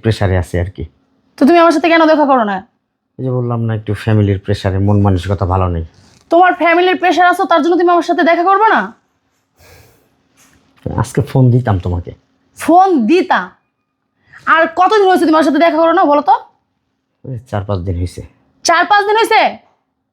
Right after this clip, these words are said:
Speaker 2: তোমার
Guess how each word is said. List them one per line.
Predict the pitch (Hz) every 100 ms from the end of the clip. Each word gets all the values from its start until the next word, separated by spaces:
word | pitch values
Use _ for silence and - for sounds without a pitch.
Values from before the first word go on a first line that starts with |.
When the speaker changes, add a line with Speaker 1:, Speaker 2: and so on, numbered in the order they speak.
| _ _ _ _ _ _ _ _ _ _ _ _ _ _ _ - - - - - - _ _ _ _ _ _ _ - - - -
Speaker 2:
তোমার | 294 311